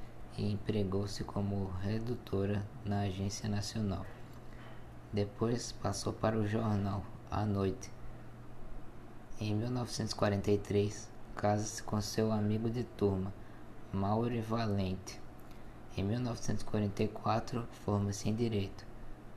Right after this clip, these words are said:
e publica o seu primeiro romance, Perto do Coração Selvagem, que retrata visão interiorizada do mundo da adolescência. O romance provocou espanto na crítica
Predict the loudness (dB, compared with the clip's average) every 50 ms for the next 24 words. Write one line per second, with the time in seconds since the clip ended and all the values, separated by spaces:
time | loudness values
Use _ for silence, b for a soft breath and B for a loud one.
0 | -12 -12 -8 -4 -2 0 0 0 4 4 6 6 6 4 4 4 4 2 2 2
1 | 2 0 0 2 2 2 2 2 2 2 2 2 2 2 2 2 2 2 0 -2
2 | -4 -6 -8 -10 -12 -14 -14 -14 -8 -2 0 0 0 0 -2 -2 -2 0 0 0
3 | 0 -2 -2 0 0 0 0 0 -2 -2 -2 -2 -2 0 0 2 2 2 2 0
4 | 0 0 0 0 -2 -4 -6 -8 -10 -12 -10 B B B B B B B B B
5 | -14 -10 -8 -8 -6 0 2 4 6 6 6 4 2 0 -2 2 4 4 4 2
6 | 2 0 -2 -2 -2 -6 -10 -4 0 2 4 4 4 4 2 2 2 2 -2 B
7 | B B B B B B B B B -6 -4 -2 -2 -2 -2 -4 -2 2 4 6
8 | 6 8 6 6 6 6 4 4 2 2 4 4 6 6 6 4 4 0 0 -2
9 | -4 -8 -8 -6 -4 -2 0 0 0 0 2 4 4 6 6 6 4 4 2 2
10 | 2 2 4 4 4 4 4 4 4 2 0 0 2 2 2 2 0 -2 -6 -8
11 | -10 -10 -12 -12 -10 -8 -8 -6 -6 -2 0 2 4 4 4 4 4 4 2 0
12 | -2 -2 2 2 2 4 2 0 -2 2 2 2 2 2 0 -2 0 2 2 2
13 | 2 2 2 0 0 0 -2 -4 -2 0 2 2 2 0 0 -4 -6 -4 -4 -4